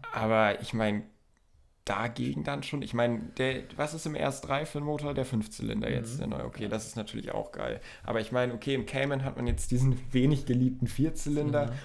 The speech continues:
Speaker 1: und dagegen dann so ein Sechszylinder
Speaker 2: Aber ist immer noch ein
Speaker 1: Twin-Turbo.
Speaker 2: Porsche dann, ne?
Speaker 1: Ja gut, das stimmt
Speaker 2: <laughs>
Speaker 1: natürlich. Ja, auf der Markenebene zu
Speaker 2: Mhm.
Speaker 1: argumentieren ist natürlich sehr schwer jetzt.
Speaker 2: Nein, nein, nein,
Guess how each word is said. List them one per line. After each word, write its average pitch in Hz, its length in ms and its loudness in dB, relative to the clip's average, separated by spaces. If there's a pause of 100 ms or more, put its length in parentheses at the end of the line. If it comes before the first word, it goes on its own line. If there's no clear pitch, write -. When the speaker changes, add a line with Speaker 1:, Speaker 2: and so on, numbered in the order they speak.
(140)
Speaker 1:
und 110 220 2
dagegen 151 500 2
dann 139 220 2
so 135 120 2
ein 135 220 2
Sechszylinder 135 720 0
Speaker 2:
Aber 120 140 6
ist 170 180 6
immer 139 160 6
noch 131 100 8
ein 131 40 4 (100)
Speaker 1:
Twin-Turbo. - 220 4
Speaker 2:
Porsche 208 320 2
dann, - 260 0
ne? 156 240 2 (240)
Speaker 1:
Ja 113 120 2
gut, 95 220 -4
das - 80 -4
stimmt - 220 0
Speaker 2:
<laughs> - 0 -
Speaker 1:
natürlich. - 420 -2 (300)
Ja, 101 360 4
auf - 300 -2
der 110 140 0
Markenebene 127 720 6
zu 139 160 0
Speaker 2:
Mhm. 123 60 4
Speaker 1:
argumentieren 120 500 2
ist 107 120 -8
natürlich 110 380 -2
sehr - 220 -4
schwer - 420 -8
jetzt. 117 100 0
Speaker 2:
Nein, 107 180 2
nein, 104 120 0
nein, 107 200 0